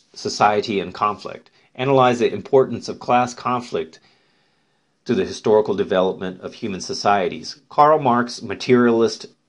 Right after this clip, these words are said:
approach claims that societies are defined by their economic systems, how humans produce material goods shapes their experiences. Conflict and history. Marx traced conflict between social classes in societies as the source of social change throughout history.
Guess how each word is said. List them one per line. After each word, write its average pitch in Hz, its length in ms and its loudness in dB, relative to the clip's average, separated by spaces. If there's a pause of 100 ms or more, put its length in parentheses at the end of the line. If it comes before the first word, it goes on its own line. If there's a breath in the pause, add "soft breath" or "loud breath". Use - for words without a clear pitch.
(180)
approach 92 600 0
claims 113 400 -4
that 107 180 -4
societies 123 640 2
are 92 60 -8
defined 104 440 -4
by 90 140 0
their 85 220 -4
economic 104 460 -4
systems, 80 600 -8 (300)
how - 160 -2
humans 117 360 -2
produce 95 360 -6
material 117 400 2
goods 101 320 2
shapes - 640 -4 (100)
their 92 220 0
experiences. 85 1040 -10 (600)
Conflict 135 540 0
and 104 180 -12
history. 95 500 -6 (360 soft breath)
Marx 165 280 0
traced 135 380 4
conflict 120 520 -4
between 95 360 -8
social 110 320 -4
classes 87 540 -4
in 90 240 -12
societies 95 760 -2
as 87 200 -6
the 92 40 -14
source 104 380 0
of 107 100 -8
social 101 340 -2
change 95 420 -8
throughout 87 320 -4
history. 120 500 -8